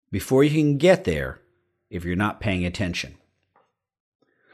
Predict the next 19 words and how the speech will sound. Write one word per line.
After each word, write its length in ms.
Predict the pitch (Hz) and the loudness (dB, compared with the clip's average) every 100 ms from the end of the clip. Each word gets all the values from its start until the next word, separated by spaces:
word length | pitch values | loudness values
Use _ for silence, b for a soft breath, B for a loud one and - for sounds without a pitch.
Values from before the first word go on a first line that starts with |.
| b | b
So 160 | - 247 | -2 0
just 160 | 226 | 4
remember 400 | 220 202 196 175 | 4 6 6 10
overall, 460 | 160 127 127 92 95 | 10 10 6 6 4
it's 180 | 101 135 | 0 2
not 320 | 139 233 - | 2 2 0
the 80 | 190 | -4
problems 800 | - 165 147 117 76 64 - | 0 4 4 4 0 -8 -14
that 180 | - 90 | -8 -4
make 320 | 98 107 123 | 0 0 0
your 140 | 104 95 | -2 -4
life 560 | 87 87 101 98 - | -4 -4 -4 -6 -8
so 260 | - - 104 | -12 -4 -4
special. 640 | 104 - 104 120 - - - _ _ _ _ _ _ | -2 -6 -4 -4 -4 -8 -16 _ _ _ _ _ _
It's 240 | 92 92 - | -10 -8 -8
the 120 | 90 | -10
clarity 600 | - - 113 131 180 175 | -10 -8 -2 0 0 0
you 140 | 156 | 0
get 380 | 113 90 80 - | 0 0 -2 -8